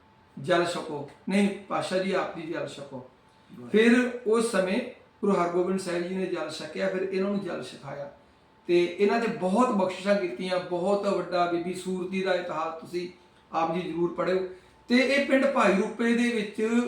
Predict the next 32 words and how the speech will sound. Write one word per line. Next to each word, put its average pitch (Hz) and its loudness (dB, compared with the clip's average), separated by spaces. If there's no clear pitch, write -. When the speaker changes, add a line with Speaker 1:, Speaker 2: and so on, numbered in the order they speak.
Speaker 1:
ਇਹਨਾਂ 214 2
ਦੇ 233 0
ਅੱਗੇ 214 -2
ਪੈਂਤੀ 214 2
ਛੱਤੀ 220 2
ਪਿੰਡ 214 2
ਨੇ 147 -4
ਜੀ। 131 -12
Speaker 2:
ਅੱਛਾ 139 -18
ਜੀ। - -20
Speaker 1:
ਮਾਤਾ 196 6
ਗੰਗਾ 185 4
ਜੀ 202 0
ਵਾਲਾ 196 2
ਰਥ 151 0
ਜਿਹੜਾ, 175 -2
ਉਹ 202 4
ਵੀ 233 0
ਭਾਈ 180 2
ਰੂਪੇ 160 -4
ਦੇ 151 -6
ਵਿੱਚ 143 -14
ਹੈ। 135 -14
ਭਾਈ 202 6
ਬਲਵੀਰ 196 4
ਸਿੰਘ 196 0
ਜੀ 190 -2
ਉਸੇ 190 0
ਪਰਿਵਾਰ 156 -2
ਦੇ 175 0
ਵਿੱਚੋਂ 165 -8
ਨੇ, 196 -12